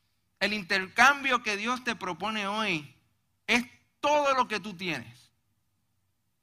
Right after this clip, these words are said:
por todo lo que Él tiene para ti. Todo lo que tú tienes ahora, rendírselo a Él, sabiendo que lo que vas a recibir es todo lo que Él tiene para ti.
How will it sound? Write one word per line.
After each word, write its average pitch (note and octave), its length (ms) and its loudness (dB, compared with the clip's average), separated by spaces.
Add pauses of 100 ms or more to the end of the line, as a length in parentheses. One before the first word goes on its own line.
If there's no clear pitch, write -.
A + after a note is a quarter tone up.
(200)
por D3 340 -6
todo G#3+ 280 -2
lo E3+ 140 -4
que D3 80 -10
Él B2+ 100 -10
tiene B2+ 240 -10
para G#2 260 -10
ti. - 140 -20 (1700)
Todo C4+ 400 2
lo B3 140 0
que G3 160 -4
tú A#3 160 -6
tienes A3 420 -2 (100)
ahora, E3+ 560 2 (1080)
rendírselo F3 680 -6
a E3 120 2
Él, D#3+ 200 -2
sabiendo D3+ 720 -2 (360)
que C#3 100 -12
lo C3+ 140 -14
que B2 80 -10
vas D3+ 180 -8
a F3+ 80 -2
recibir E3 520 -8
es D3 140 -12
todo D#3+ 300 -12
lo C#3 140 -14
que C3 60 -12
Él B2 120 -14
tiene C3 260 -14
para - 260 -20
ti. - 120 -20